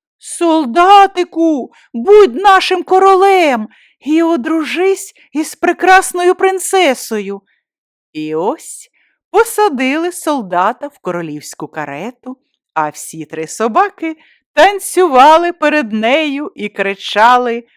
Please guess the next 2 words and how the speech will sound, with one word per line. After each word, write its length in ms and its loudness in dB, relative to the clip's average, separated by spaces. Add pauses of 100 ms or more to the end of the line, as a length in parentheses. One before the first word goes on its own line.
(180)
«Ура!» 1200 4 (380)
Солдати 1080 -10